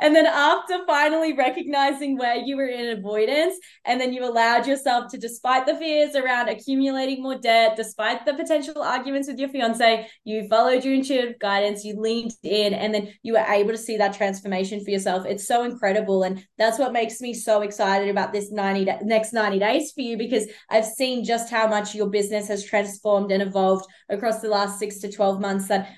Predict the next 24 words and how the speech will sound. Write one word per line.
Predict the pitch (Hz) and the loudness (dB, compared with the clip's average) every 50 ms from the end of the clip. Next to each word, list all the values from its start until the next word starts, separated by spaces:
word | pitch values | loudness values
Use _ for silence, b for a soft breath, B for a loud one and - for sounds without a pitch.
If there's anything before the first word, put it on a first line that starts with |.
| B - | B -4
I | - | -2
know | 214 214 214 202 196 196 196 | 0 0 0 2 2 0 0
that | 190 190 190 | -2 -2 -2
these | 214 208 202 196 208 | -2 -2 0 -2 -2
next | 196 185 190 - - | -2 -4 -4 -6 -4
ninety | 196 185 190 190 180 | -2 -2 0 0 0
days | 185 185 180 190 190 196 | 0 0 0 0 -2 -2
are | |
gonna | 190 190 190 185 | -2 -2 -2 -2
be | 190 185 - | -2 -2 0
absolutely | - 202 196 190 - - 214 202 190 185 190 190 | 0 0 0 -2 -4 -4 -4 -2 -2 -2 -4 -4
pivotal | 185 196 190 190 196 196 190 190 | -2 -2 -2 0 0 0 0 -2
for | 190 196 196 190 | -2 -2 -2 0
you | 190 185 180 | 0 0 -2
in | 180 | -2
this | 185 185 190 190 - | -2 -4 -6 -6 -8
final | - 180 175 175 180 185 185 185 | -6 -4 -2 -2 -2 -2 -4 -2
leg | 180 175 175 175 175 | -2 -2 -2 -2 -2
of | - 190 190 190 190 | -2 -4 -4 -2 -2
your, | 190 185 180 180 180 B B B B | -2 -2 -2 -4 -6 B B B B
um, | - 208 202 190 190 185 180 185 | -2 0 0 2 2 0 -2 -2
nine-to-five | 180 180 175 185 190 208 202 196 208 190 185 180 185 | -4 -4 -4 -4 -6 -6 -6 -4 -2 -2 -2 -2 -2
exit | - - 185 185 - - - 185 185 - | -2 -4 -4 -4 -6 -8 -10 -10 -10 -8
journey. | - 190 185 175 175 180 180 - 190 196 | -6 -6 -4 -4 -4 -4 -6 -8 -12 -14